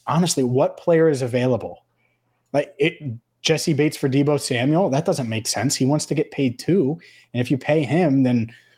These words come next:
you're paying T. You're already paying Tyler. And I get it. People are gonna say, "All right, move on from Tyler after two years." Fine, but you're still not paying Deebo, T,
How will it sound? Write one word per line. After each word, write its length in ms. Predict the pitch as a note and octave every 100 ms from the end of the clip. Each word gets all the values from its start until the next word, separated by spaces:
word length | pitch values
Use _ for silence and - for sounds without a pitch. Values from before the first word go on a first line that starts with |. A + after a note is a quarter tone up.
| _ -
you're 180 | G#2+ - - -
paying 300 | - A#2+ B2+
T. 320 | A2+ A#2+ C3 F3
You're 160 | B2+
already 160 | C3+ F3
paying 280 | - C#3+ A#2+
Tyler. 540 | - D#3+ C#3 C3 - _ _ -
And 100 | B2
I 80 | A#2+
get 240 | A2 C#3+
it. 220 | C#3 G#2
People 180 | - B2+
are 40 | B2+
gonna 140 | B2
say, 140 | -
"All 80 | B2+
right, 120 | C3
move 160 | A#2+ B2
on 160 | C#3 C#3
from 120 | B2
Tyler 320 | - C3 C3
after 240 | B2 B2+
two 160 | B2+ C#3
years." 200 | C3 A2+
Fine, 340 | - C#3+ C#3+
but 60 | A#2
you're 80 | A#2+
still 160 | -
not 160 | E3+ -
paying 220 | C3+ A2+
Deebo, 400 | G#2+ A#2+ B2 A#2
T, 340 | - B2 A#2